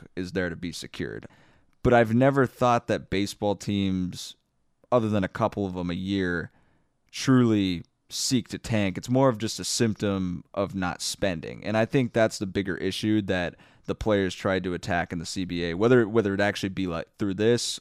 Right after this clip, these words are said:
or what we just talked about with the competitive balance tax. That's really the issue we're going to have to see over the next two to three years, um, is,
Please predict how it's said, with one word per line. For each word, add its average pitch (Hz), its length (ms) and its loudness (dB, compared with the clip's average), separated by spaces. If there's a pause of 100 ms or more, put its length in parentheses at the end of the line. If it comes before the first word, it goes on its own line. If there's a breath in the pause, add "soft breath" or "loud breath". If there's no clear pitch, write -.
or 95 320 0
what 95 200 -2
we 90 100 -4
just 87 180 -8
talked 92 300 -2
about 92 280 0
with 87 220 -4
the 82 160 -4
competitive 82 560 -8
balance 110 380 -2
tax. 113 400 0 (640 soft breath)
That's 131 240 4
really 156 240 4
the 104 180 2
issue 107 280 -2
we're 90 140 -4
going 98 320 -2
to 92 40 0
have 90 160 -4
to 90 80 -10
see 95 260 -4
over 85 160 -6
the 87 80 -8
next 85 360 -6 (360)
two 110 180 0
to 92 80 -2
three 92 280 -6
years, 82 640 -4
um, 71 420 -6
is, 90 360 -6